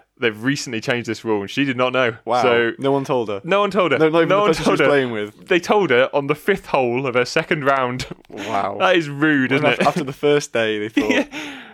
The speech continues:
Speaker 1: They're just watching her go around
Speaker 2: You
Speaker 1: and they're
Speaker 2: know.
Speaker 1: like, I don't, "I don't think she can do this, but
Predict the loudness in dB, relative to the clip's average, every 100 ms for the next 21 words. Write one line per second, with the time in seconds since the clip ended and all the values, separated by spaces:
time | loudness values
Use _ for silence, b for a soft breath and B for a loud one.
0 | B _ _ -10 -4 -2 -2 2 0 2
1 | -2 0 2 2 2 2 0 -2 -8 b
2 | b -2 0 0 -2 _ _ _ _ _
3 | -4 -2 -2 -4 -4 -4 0 0 0 -2
4 | -4 -4